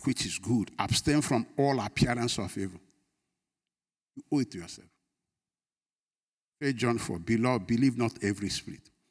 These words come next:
but try the spirit whether they are of God. Because many false prophets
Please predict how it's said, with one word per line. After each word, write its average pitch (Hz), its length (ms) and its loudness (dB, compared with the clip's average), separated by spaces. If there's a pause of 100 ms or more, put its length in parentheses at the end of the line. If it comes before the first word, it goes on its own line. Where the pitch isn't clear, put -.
(140)
but 104 200 -6
try 127 200 2
the 98 140 0
spirit 98 320 -2
whether 101 240 -2
they 87 220 -4
are 82 220 -6
of - 140 -14
God. - 300 -16 (280)
Because 110 360 0
many 131 260 6
false 113 280 0
prophets - 480 -6